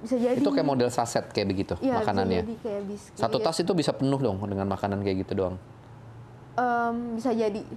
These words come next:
Speaker 1: Dia
Speaker 2: Iya.
Speaker 1: dibagi-bagi tapi kan.
Speaker 2: Jadi awal ceritanya,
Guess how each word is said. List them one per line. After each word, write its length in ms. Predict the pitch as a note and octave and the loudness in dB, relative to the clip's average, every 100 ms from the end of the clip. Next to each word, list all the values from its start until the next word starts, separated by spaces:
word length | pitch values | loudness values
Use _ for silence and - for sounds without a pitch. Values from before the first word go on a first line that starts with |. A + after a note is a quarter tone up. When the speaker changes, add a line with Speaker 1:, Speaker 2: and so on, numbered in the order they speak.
| - - | -16 -8
Speaker 1:
Dia 100 | A3+ | 0
Speaker 2:
Iya. 180 | C4 C4 | 2 2
Speaker 1:
dibagi-bagi 540 | - C4 B3 A#3 B3+ C4+ | 2 2 4 4 2 2
tapi 220 | A#3+ G#3+ | 0 0
kan. 160 | G#3+ A3 B3+ | -2 -4 0
Speaker 2:
Jadi 160 | B2+ | 4
awal 340 | F3+ C#3 F#3 G3 | 6 6 4 2
ceritanya, 420 | F3 C3 C#3+ F#3+ | 0 2 4 4